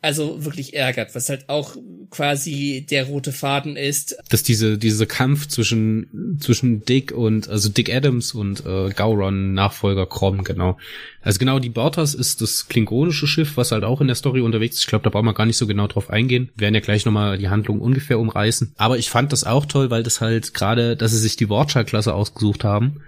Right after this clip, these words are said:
Speaker 2: da spielen sie natürlich auf diesen ganzen, diese ganze Magie um D S nine, um Föderation und Klingonen ein, ne? Ich meine, gerade da haben sie es ja das erste Mal so richtig gemacht in Deep Space Nine, dass sie die, so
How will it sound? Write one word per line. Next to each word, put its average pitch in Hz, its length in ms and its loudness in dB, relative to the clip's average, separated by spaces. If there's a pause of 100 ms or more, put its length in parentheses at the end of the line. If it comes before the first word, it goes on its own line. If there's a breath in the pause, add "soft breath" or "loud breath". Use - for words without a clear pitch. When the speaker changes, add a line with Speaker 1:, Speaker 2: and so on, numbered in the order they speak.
(300 loud breath)
Speaker 2:
da 104 80 2
spielen 127 260 2
sie 120 100 -2
natürlich 117 380 -2
auf 107 140 -4
diesen 107 240 2
ganzen, 110 360 0
diese 110 160 2
ganze 113 300 2
Magie 110 400 2
um 107 520 0
D 113 140 0
S 110 160 2
nine, 113 340 2
um 110 100 0
Föderation 110 680 2
und 107 160 -2
Klingonen 101 540 2
ein, 85 320 -4
ne? 85 220 -6 (640 soft breath)
Ich 98 100 -4
meine, 117 160 4
gerade 117 240 2
da 117 220 2
haben 131 120 2
sie 120 60 -4
es 117 80 -2
ja 120 80 2
das 113 100 0
erste 120 280 -2
Mal 113 120 4
so 104 120 0
richtig 120 340 -2
gemacht 90 540 -2
in 98 500 0
Deep 107 140 4
Space 107 260 0
Nine, 107 240 2
dass 101 140 0
sie 101 100 -2
die, 98 260 -2
so 98 240 2